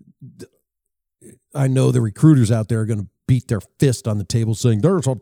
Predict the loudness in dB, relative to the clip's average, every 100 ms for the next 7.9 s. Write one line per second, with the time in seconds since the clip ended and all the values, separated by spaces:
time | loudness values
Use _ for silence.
0 | -6 -6 -6 -12 -10 -10 -6 -6 -6 -14
1 | _ _ -2 0 2 2 2 2 -4 -18
2 | -10 -6 -4 -6 -8 _ _ _ _ _
3 | _ _ _ -4 -2 -2 -6 -4 -4 -4
4 | -6 -8 -10 -10 -8 -4 -2 -4 -6 -6
5 | -6 -6 -6 -12 -18 _ _ _ _ 0
6 | 2 2 0 -2 -2 -4 -2 -2 -2 -2
7 | -2 -2 -4 -4 -4 -4 -6 -6 -8